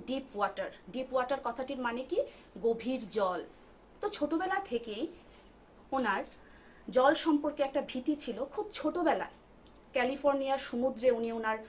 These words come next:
বাবার সঙ্গে গেছিলেন। তখন প্রবল একটি সমুদ্রের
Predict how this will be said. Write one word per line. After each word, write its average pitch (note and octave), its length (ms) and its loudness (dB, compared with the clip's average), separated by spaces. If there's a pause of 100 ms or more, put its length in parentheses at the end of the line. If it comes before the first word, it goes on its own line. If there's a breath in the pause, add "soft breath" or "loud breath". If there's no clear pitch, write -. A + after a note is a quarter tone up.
(220 loud breath)
বাবার G#3 260 2
সঙ্গে B3 340 -4
গেছিলেন। A3 500 -4 (360 loud breath)
তখন E4 260 4 (220)
প্রবল E4+ 400 0
একটি D4+ 220 -2
সমুদ্রের C4 520 0